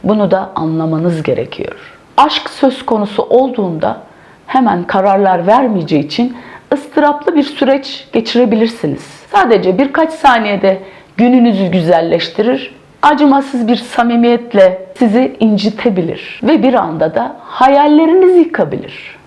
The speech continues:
Eğer bununla baş edemiyorsan onun dürüstlüğünü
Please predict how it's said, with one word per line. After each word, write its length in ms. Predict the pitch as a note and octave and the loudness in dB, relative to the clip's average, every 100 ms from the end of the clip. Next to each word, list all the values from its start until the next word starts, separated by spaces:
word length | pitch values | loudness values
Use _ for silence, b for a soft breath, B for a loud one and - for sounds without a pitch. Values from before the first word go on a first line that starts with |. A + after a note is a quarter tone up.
| - | 2
Eğer 300 | D4+ E4 C4+ | 2 2 2
bununla 380 | D#4+ D#4 D4 | 2 4 4
baş 200 | A#3 A#3+ | 2 0
edemiyorsan 680 | C4 E4 F4 G3+ - D3 F3+ - - | -2 0 -2 -2 -4 -6 -6 -4 0
onun 380 | D4+ F4+ F4 | 2 2 0
dürüstlüğünü 720 | G3+ A#3 B3+ - B3 C4+ D#4 | 2 2 2 0 0 2 2